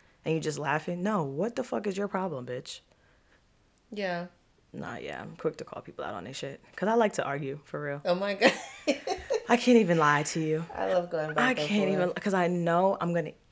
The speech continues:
Speaker 1: eat you the fuck up. <laughs>
Speaker 2: Especially when I know I'm right, like,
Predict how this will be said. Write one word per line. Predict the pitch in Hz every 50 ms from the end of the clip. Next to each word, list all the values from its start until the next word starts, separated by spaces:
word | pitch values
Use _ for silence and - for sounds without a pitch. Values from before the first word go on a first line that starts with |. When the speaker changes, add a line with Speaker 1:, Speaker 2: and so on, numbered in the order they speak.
| _ -
Speaker 1:
eat | 190 185 185 175 - - - 190
you | 185 180 190 185 180 - -
the | 190
fuck | 180 - - - - -
up. | 254 208 202 196 - - - 240 240 427
<laughs> | 415 -
Speaker 2:
Especially | 339 - 494 - 415 466 330 302
when | 233 196
I | 180 165
know | 156 151 151 151
I'm | 151 143 143 143
right, | 147 143 143 143 -
like, | 147 156 151 147 151 147 147 -